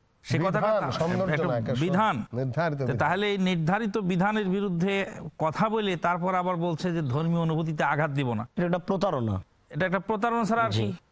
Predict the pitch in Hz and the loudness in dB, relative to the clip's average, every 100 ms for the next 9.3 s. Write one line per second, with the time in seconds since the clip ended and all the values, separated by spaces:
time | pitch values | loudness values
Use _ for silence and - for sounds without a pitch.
0 | - 175 220 269 190 180 - 208 147 151 | -6 -2 0 0 0 0 0 0 0 0
1 | 127 101 92 95 _ - 160 214 220 202 | 0 0 -2 -4 _ -4 -2 0 0 0
2 | 220 214 220 220 - 214 226 214 208 214 | 0 0 0 -2 -4 -4 -2 -2 0 0
3 | 214 202 220 190 202 190 202 185 202 196 | 0 0 -2 -2 -2 0 -2 -2 -2 -2
4 | 185 180 185 185 196 190 180 180 - 175 | -2 0 0 0 0 0 0 0 0 0
5 | 170 170 156 - 185 170 180 165 160 165 | 2 2 0 0 0 0 0 0 0 0
6 | 156 139 143 _ - 135 165 175 190 190 | 0 -2 -6 _ -4 0 2 2 0 0
7 | 143 - 151 196 190 185 180 123 113 156 | -2 -2 0 0 0 0 0 0 0 2
8 | 175 190 185 180 - 185 196 185 170 170 | 2 2 2 0 0 0 0 0 0 0
9 | 170 180 175 | 0 0 -2